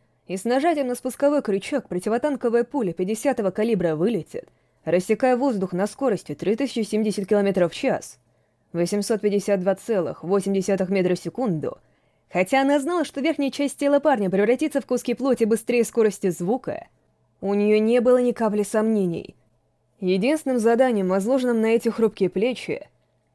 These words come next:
было уничтожить сильнейшего эспера пятого уровня акселератора снайперской стрельбой. Она слушала звуки ветра, в то время как они текли, закручиваясь в сталкивающиеся вихри,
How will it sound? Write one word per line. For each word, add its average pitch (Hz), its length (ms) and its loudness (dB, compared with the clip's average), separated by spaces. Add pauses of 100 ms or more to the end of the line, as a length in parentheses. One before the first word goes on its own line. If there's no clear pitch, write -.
было 170 500 2 (640)
уничтожить 226 720 0
сильнейшего 208 680 0
эспера 208 420 0
пятого 185 360 0
уровня 220 380 2
акселератора 190 840 0 (300)
снайперской 233 720 0
стрельбой. 202 720 0 (1300)
Она 190 240 0
слушала 302 420 -2
звуки 247 280 -2
ветра, 220 360 2
в - 60 -16
то 214 120 -2
время 254 260 0
как 240 160 -2
они 226 180 0
текли, 220 460 -4 (380)
закручиваясь 190 760 2
в - 40 -14
сталкивающиеся 226 800 -2
вихри, 196 540 -4